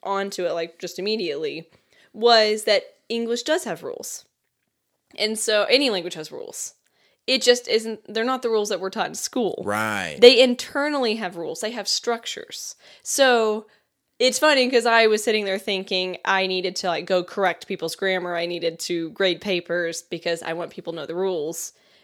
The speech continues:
Speaker 1: When in reality, we all have rules. We internally have rules. And these are the ones that we speak and nobody really knows about
Speaker 2: And, like,
Speaker 1: them.
Speaker 2: culturally, you have rules, which
Speaker 1: Well,
Speaker 2: I think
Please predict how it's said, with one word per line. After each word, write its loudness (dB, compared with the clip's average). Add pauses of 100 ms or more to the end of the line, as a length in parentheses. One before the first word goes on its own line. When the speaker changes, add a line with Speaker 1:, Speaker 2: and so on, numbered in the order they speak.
Speaker 1:
When 4
in 2
reality, 2
we 0
all 6
have -2
rules. -2
We -4
internally 0
have -4
rules. -4 (240)
And 2
these 2
are 2
the 0
ones -2
that -2
we -2
speak -6
and -4
nobody -2
really -2
knows -4
about -2
Speaker 2:
And, -6
like, -6
Speaker 1:
them. -12
Speaker 2:
culturally, -8
you -14
have -18
rules, -16 (280)
which -4
Speaker 1:
Well, 8
Speaker 2:
I 4
think -4